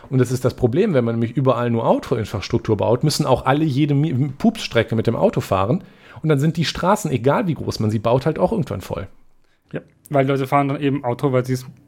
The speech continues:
Speaker 2: müssen.
Speaker 1: Richtig.
Speaker 2: Weil je mehr, je mehr, äh, Spuren für Autoverkehr du baust, desto weniger Spuren für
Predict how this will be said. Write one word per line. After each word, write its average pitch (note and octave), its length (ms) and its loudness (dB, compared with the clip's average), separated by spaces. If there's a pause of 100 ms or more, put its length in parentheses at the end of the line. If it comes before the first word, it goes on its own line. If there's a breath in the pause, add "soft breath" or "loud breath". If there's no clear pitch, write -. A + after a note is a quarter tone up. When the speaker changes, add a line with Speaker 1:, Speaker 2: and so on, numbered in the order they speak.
(260)
Speaker 2:
müssen. C#3+ 380 0 (200)
Speaker 1:
Richtig. B2+ 260 0
Speaker 2:
Weil C3 220 2 (140)
je C#3 180 2
mehr, D3 300 2 (240)
je C3+ 180 0
mehr, D3 680 0 (420)
äh, C3+ 40 -2
Spuren C#3+ 300 -2
für C3+ 120 -8
Autoverkehr C3+ 500 -2
du C3 80 -4
baust, C#3 360 0 (340 loud breath)
desto C3 240 2
weniger C#3 420 2
Spuren C#3+ 380 0
für C#3 520 0